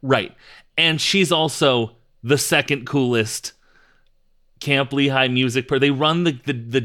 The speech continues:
ca-, the camp D J, they run the camp radio station.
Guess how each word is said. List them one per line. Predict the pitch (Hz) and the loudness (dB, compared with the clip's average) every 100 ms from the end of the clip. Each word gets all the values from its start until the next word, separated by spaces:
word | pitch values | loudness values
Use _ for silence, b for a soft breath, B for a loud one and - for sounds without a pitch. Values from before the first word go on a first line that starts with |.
| 107 | -4
ca-, | - 151 | -8 -8
the | 135 123 110 - | -4 -4 -6 -12
camp | - 147 147 120 | -4 -4 -4 -2
D | 131 | -2
J, | 127 123 | -2 0
they | 131 | 0
run | 135 156 | 0 -2
the | 160 | -4
camp | - 147 131 - - 98 | -4 -4 -4 -10 -20 -12
radio | 135 127 120 | -2 0 0
station. | 110 110 101 - 95 | -2 -4 -6 -6 -10